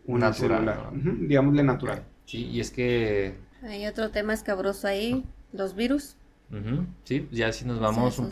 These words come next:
Speaker 2: poquito más adentro de, este, organismos más pequeños, los virus, que, pues, está el debate, ¿no? De ¿están vivos, no están vivos? Porque realmente únicamente interaccionan con otras,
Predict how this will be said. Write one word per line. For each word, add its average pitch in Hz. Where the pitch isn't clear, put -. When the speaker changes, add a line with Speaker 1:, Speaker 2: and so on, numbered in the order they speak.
Speaker 2:
poquito 123
más 120
adentro 113
de, 98
este, -
organismos 113
más 107
pequeños, 135
los 104
virus, 127
que, 98
pues, 107
está 104
el 110
debate, 113
¿no? 113
De 117
¿están 113
vivos, 147
no 139
están 139
vivos? 143
Porque 107
realmente 117
únicamente 123
interaccionan 117
con 113
otras, 127